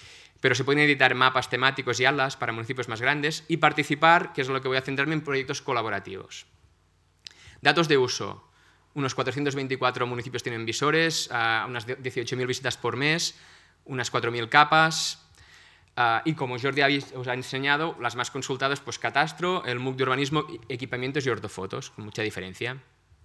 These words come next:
Pero la clave para generar uso son los proyectos colaborativos, que generen valor en los dos extremos. Un ejemplo, los, un, un proyecto que hemos realizado, que ya está finalizado, con, con la Dirección General de Protección Civil, de los puntos de actuación prioritaria,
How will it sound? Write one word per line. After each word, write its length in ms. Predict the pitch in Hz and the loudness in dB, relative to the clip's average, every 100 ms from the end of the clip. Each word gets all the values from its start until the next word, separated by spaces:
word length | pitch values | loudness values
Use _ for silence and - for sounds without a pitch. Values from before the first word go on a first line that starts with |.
| _ _ _ _ _ - - - - - _ | _ _ _ _ _ -20 -20 -20 -20 -20 _
Pero 160 | - 156 | 2 6
la 100 | 156 | 8
clave 240 | 185 202 | 8 8
para 160 | 202 185 | 8 4
generar 320 | 175 160 151 | 2 0 2
uso 420 | 180 185 208 214 - | 0 0 -2 -4 -4
son 160 | - | -2
los 100 | 160 | -2
proyectos 320 | 160 147 147 - | 0 -2 -2 -2
colaborativos, 640 | 139 123 117 117 110 - | -2 0 0 -2 -6 -4
que 100 | 139 | -2
generen 320 | 147 156 170 | 2 2 4
valor 240 | 147 160 | 4 4
en 80 | 165 | 2
los 120 | 131 | 0
dos 120 | 120 120 | 0 -2
extremos. 560 | 113 101 98 92 - - - _ | -4 -4 -6 -8 -12 -14 -20 _
Un 100 | 151 | 0
ejemplo, 560 | 160 135 113 107 90 98 _ _ _ _ _ _ _ - | 0 0 -2 -6 -8 -12 _ _ _ _ _ _ _ -4
los, 200 | 139 - - | -4 -4 -2
un, 180 | 165 170 | 0 2
un 140 | 180 | 2
proyecto 280 | 170 160 151 | 2 2 2
que 80 | 147 | 0
hemos 180 | 139 135 135 | 0 -4 -6
realizado, 480 | 139 135 139 151 175 | -4 -2 4 6 6
que 60 | 139 | 2
ya 80 | 113 | -2
está 160 | - | -4
finalizado, 580 | - 120 117 113 165 185 | -4 -2 0 6 6 6
con, 300 | 151 131 120 | 2 0 -2
con 360 | 135 120 117 107 - - | -6 -6 -6 -10 -10 -2
la 80 | |
Dirección 240 | 131 127 139 | 0 0 2
General 220 | 147 143 | 4 4
de 60 | 139 | 2
Protección 280 | 139 131 135 | -2 -2 0
Civil, 260 | 147 180 | 2 2
de 60 | 147 | 2
los 140 | 131 | 0
puntos 240 | - 156 151 | -2 -2 0
de 80 | |
actuación 360 | 131 127 120 135 | 0 0 -4 -4
prioritaria, 600 | 123 113 98 92 110 175 | -2 -2 -2 -4 -6 -8